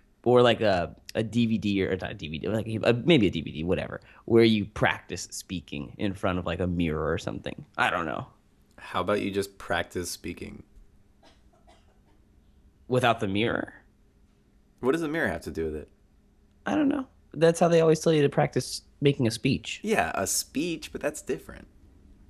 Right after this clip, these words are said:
Speaker 1: Well, that's true. But whatever.
Speaker 2: Yeah, whatever.
Speaker 1: So I did my taxes. Have you done yours?
Speaker 2: No, I didn't do my taxes.
Speaker 1: Dude, what is with you?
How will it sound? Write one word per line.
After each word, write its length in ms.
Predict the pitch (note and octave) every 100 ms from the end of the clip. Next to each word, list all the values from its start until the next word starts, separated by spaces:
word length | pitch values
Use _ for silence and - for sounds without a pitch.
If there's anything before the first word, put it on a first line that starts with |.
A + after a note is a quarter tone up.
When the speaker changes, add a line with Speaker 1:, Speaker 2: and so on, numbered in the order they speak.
| - -
Speaker 1:
Well, 220 | G3 F3+
that's 160 | D3+
true. 220 | - - - - _ _ _ - _ _ _ _ _ _ _
But 160 | - - - -
whatever. 440 | D#3 - - - - - - - - -
Speaker 2:
Yeah, 380 | - - D2+ -
whatever. 340 | D#2+ D2 D2 E2 - - - - - - - - - _ - _ _ - - - - - - - - - - - - - - - - - - - - - - - - - - -
Speaker 1:
So 300 | - D#3+ C#3
I 80 |
did 140 | B2+ C#3
my 100 | B2
taxes. 500 | C3+ C#3 C#3+ C3 C3
Have 100 | B2
you 60 | B2
done 180 | B2+
yours? 480 | B2+ C3+ E3 F#3+ - - _ - -
Speaker 2:
No, 120 | D#2+
I 80 | D#2+
didn't 160 | D#2 D2+
do 80 | -
my 120 | - -
taxes. 640 | - - - - - - - _ _ -
Speaker 1:
Dude, 180 | A3+ G3+
what 140 | G#3
is 120 | D4 G#3
with 320 | D#3+ A#3 -
you? 340 | G#2+ F2+ F2